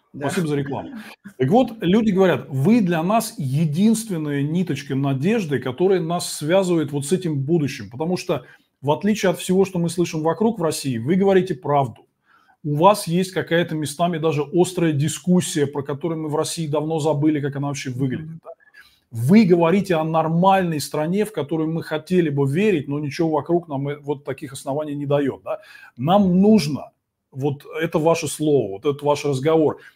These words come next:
Speaker 2: Имею в виду даже не конкретно меня, а у нас есть прям широкий спектр. Знаешь, вот что я тебе хочу сказать. Я вот эту мысль, э, повторяю в последнее время, э, каждый раз, да.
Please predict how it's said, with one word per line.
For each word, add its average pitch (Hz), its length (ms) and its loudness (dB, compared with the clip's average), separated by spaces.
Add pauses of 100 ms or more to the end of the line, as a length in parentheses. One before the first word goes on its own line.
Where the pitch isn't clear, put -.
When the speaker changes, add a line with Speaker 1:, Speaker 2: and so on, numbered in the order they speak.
Speaker 2:
Имею 185 320 2
в - 60 2
виду 180 100 0
даже 170 220 4
не 175 80 0
конкретно 185 480 4
меня, 214 360 2
а 175 40 8
у 165 100 4
нас 226 220 0
есть 226 200 0
прям 208 180 0
широкий 208 500 -2
спектр. 254 480 -6 (340)
Знаешь, 233 300 0
вот 214 220 4
что 175 160 0
я 131 80 2
тебе 120 100 -4
хочу 135 240 -6
сказать. 214 400 -2
Я 160 80 0
вот 160 120 -2
эту 160 140 -10
мысль, 160 400 -4
э, 151 180 -6
повторяю 143 760 -2
в - 20 -14
последнее 147 400 -8
время, 220 260 -2
э, 147 420 -8
каждый 147 320 0
раз, 117 240 -2
да. 170 160 -6